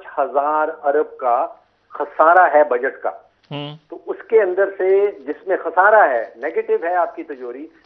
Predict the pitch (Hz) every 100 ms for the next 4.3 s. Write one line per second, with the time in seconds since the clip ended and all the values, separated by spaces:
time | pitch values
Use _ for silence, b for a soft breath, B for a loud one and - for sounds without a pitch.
0 | - 131 - - 208 185 131 - 175 185
1 | 190 190 160 165 160 151 156 151 156 156
2 | 143 123 127 143 151 147 139 143 131 131
3 | - - 151 160 147 139 135 131 - 127
4 | 127 139